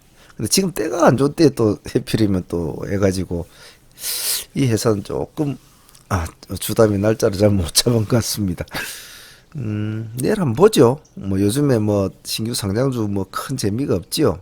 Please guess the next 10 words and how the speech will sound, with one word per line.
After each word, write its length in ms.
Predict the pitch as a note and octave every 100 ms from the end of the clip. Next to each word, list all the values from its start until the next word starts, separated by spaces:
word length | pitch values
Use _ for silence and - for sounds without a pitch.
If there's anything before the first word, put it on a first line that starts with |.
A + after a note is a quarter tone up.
| -
어, 320 | G2 F2+ F2 E2+ G#2 _ - - _ - _ -
재미가 220 | - -
없으니까. 640 | - G2+ F#2 - D#2 A#2 - _ - - - - - - - - - _ C#3
음, 880 | G#2 G2+ G2+ G2+ G2+ G2+ G#2 G#2 G2 - - - - _ _ _ _ _ _ _ _ _ _ _ _ _ - - - _ _ _ _ _ _ _ _ _ - -
박셀, 1000 | - - F3 E3+ E3 D#3+ D#3+ D#3 D3 - -
어, 260 | A2 G#2+
박셀이 480 | G2 C3 - C#3 A#2
아니고 340 | G2+ G2+ F#2+
전 240 | F#2 G2 F#2+
뭐거야. 540 | G2+ G2+ G#2 F2 D2